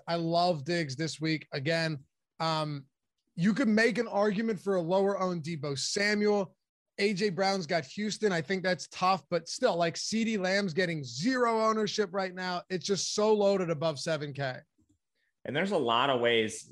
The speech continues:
Speaker 2: to get to some of these guys too. I, I think it's gonna be hard to play two of the absolute elite studs. So deciding between, like, a Tyreek Hill and Davante Adams is gonna be a key decision point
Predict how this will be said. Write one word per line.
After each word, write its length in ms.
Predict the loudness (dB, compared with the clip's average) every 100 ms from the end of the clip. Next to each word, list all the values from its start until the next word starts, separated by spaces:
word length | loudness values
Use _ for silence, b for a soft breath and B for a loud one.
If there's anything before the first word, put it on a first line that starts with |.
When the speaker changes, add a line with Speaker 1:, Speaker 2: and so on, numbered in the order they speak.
| -10
Speaker 2:
to 140 | -8
get 220 | -2 -4
to 80 | -4
some 240 | -10 -10 -10
of 60 |
these 180 | -12 -12
guys 320 | -8 -8 -8
too. 200 | -10 -6
I, 220 | -4 -2 -2
I 120 | -2
think 260 | -2 -2 -2
it's 120 | -2
gonna 160 | -2 -2
be 120 | -2
hard 320 | 0 2 0
to 80 | -4
play 440 | -4 0 0 -2 -14 _ _
two 300 | -6 2 4
of 160 | 4 2
the 180 | -2 -2
absolute 680 | 0 0 0 -6 -2 -2 -2
elite 300 | -2 -2 -2
studs. 420 | 0 2 2 0 b b b _ -4
So 200 | 2 2
deciding 720 | 2 -2 0 2 2 2 0
between, 800 | -4 -6 -8 -4 -2 -2 -4 -4
like, 140 | -6
a 80 | -6
Tyreek 560 | -6 0 0 0 -4 -4
Hill 160 | -4
and 160 | -2 -4
Davante 300 | -4 -4 -2
Adams 420 | -2 0 -2 -6
is 100 | -10
gonna 160 | -8 -4
be 140 | -2
a 60 | -2
key 240 | -4 -8
decision 480 | -6 -6 -6 -6 -8
point 240 | -8 -8